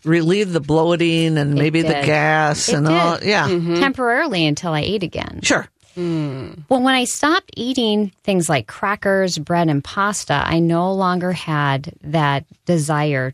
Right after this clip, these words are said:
Speaker 2: to overexercise because I started to bi-, balance my biochemistry.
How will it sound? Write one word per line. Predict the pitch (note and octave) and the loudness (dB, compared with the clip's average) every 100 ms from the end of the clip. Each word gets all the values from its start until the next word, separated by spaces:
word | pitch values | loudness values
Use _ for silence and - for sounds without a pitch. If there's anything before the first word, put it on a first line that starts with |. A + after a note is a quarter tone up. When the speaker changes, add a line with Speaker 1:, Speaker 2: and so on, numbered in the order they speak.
| - | -8
Speaker 2:
to | - | -2
overexercise | D#3 C#3 C3+ C#3 - C3+ - C2 - - - _ _ _ _ - | -2 0 -2 -4 -8 -10 -8 -10 -10 -16 -18 _ _ _ _ -4
because | A3+ - A3+ A3 | -4 0 0 2
I | G3+ F#3+ - | 0 -2 -6
started | - - G3 F3+ E3 | -8 -2 0 0 -2
to | |
bi-, | - E3 D#3+ - | -2 -2 -2 -2
balance | F3 E3+ D#3 - | -2 0 0 0
my | D3+ | -2
biochemistry. | C#3+ C#3 C3 - D3 C#3 - - - | 0 -2 -4 -4 -2 -2 -6 -14 -16